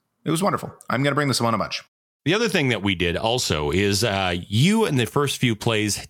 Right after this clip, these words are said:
Speaker 2: did not play with, like, the asynchronous starting power things.
Speaker 1: The starting
Speaker 2: Or the,
Speaker 1: cards.
Speaker 2: uh, what was
Speaker 1: The,
Speaker 2: it? The,
Speaker 1: the, the
Speaker 2: this, the goal cards or whatever they were, right?
Speaker 1: Yep, hundred percent.
Speaker 2: Since then, we've heard that that's really the only way to fly with that one. So we rolled them out this time, and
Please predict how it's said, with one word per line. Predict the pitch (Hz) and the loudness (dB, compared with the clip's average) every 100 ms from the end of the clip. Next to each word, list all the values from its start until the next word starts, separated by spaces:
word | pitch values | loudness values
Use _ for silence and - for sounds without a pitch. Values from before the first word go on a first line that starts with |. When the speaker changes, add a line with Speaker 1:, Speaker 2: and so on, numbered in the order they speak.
| - | 0
Speaker 2:
did | 123 110 | 0 4
not | 110 123 - | 2 0 -6
play | - 123 120 | -2 0 2
with, | 110 98 | 0 0
like, | 104 98 | -2 0
the | 101 98 101 | 0 2 2
asynchronous | - 127 117 107 101 | 0 0 0 0 0
starting | - 104 95 87 | 0 0 0 0
power | 90 76 76 | 0 -2 -2
things. | 78 80 71 | -2 -2 0
Speaker 1:
The | 76 | 0
starting | - 123 104 | 0 -2 0
Speaker 2:
Or | - 101 123 | 0 2 2
the, | 127 | 2
Speaker 1:
cards. | |
Speaker 2:
uh, | 110 104 | 0 0
what | 131 | 2
was | 175 | 2
Speaker 1:
The, | 107 | 2
Speaker 2:
it? | |
The, | 98 95 | 0 -2
Speaker 1:
the, | 98 | -6
the | 90 - | -8 -2
Speaker 2:
this, | 123 113 | 0 0
the | 127 | -2
goal | 107 127 120 | 0 -2 0
cards | 113 92 87 | -2 -2 0
or | 92 | 0
whatever | 87 85 85 | 0 0 -2
they | 80 | -2
were, | 78 73 85 - _ - | -2 -2 -4 -6 _ -4
right? | 104 120 | -2 2
Speaker 1:
Yep, | 139 - - | 0 -2 -6
hundred | 123 113 | -2 -2
percent. | 92 - 78 - - | -2 -4 -6 -10 -4
Speaker 2:
Since | - 214 208 | 0 0 2
then, | 165 135 | 0 0
we've | 117 | 0
heard | 92 104 92 | 0 -2 -2
that | |
that's | 82 92 | -4 -4
really | 90 92 87 | -2 0 2
the | 82 | 0
only | 82 90 | 0 0
way | 90 | 0
to | 101 | -2
fly | - 120 | 0 0
with | 135 143 | 0 2
that | 151 | 0
one. | 175 156 | 2 0
So | 151 | 2
we | 151 | 2
rolled | 165 143 143 | 4 2 0
them | 127 | 0
out | 123 | 0
this | 135 120 | -2 0
time, | 127 127 | 0 0
and | 117 107 | 0 -2